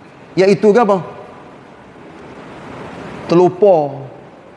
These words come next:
Terpaksa. Maknanya, kita dipaksa oleh orang. Lepas tu, so lagi, tidur. Tak khabar. Penlom ke apa. Maknanya, benda-benda pasal ni, Tuhan dia tak kira dosa.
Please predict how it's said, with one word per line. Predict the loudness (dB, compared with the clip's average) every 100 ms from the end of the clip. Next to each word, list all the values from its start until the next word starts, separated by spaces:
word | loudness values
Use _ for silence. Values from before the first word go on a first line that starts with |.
| -20 -20 -20 -20 -20 -20 -20 -20 -18 -12 0
Terpaksa. | 0 2 -2 0 4 4 4 -2 -10 -16 -20 -18 0
Maknanya, | 2 4 4 2 0 -10 -18 -20 -20
kita | -2 -2 4 4 4 2
dipaksa | -4 -2 -4 -4 0 4 4 4
oleh | 0 0
orang. | 0 0 -2 -6 -14 -20 -20 -20 -20 -20 -20 -20 -20 -20 -20 -20 -12
Lepas | -2 4
tu, | 4
so | 6 6
lagi, | 6 4 -2 -8 -12 -18 -20 -20 -20 -20
tidur. | -2 2 4 6 4 2 -4 -10 -16 -20 -20 -20 -20 -20 -4
Tak | -2 0
khabar. | 0 2 4 4 2 0 -8 -12 -16 -20 -20 -20 -20 0
Penlom | 2 4 4 4 2
ke | 0
apa. | 2 2 2
Maknanya, | 0 2 2 2
benda-benda | 0 2 2 4 4
pasal | 4 2 0
ni, | -2 -2
Tuhan | -2 2 4
dia | 4
tak | 2 0
kira | 2 4 4
dosa. | 2 0 -4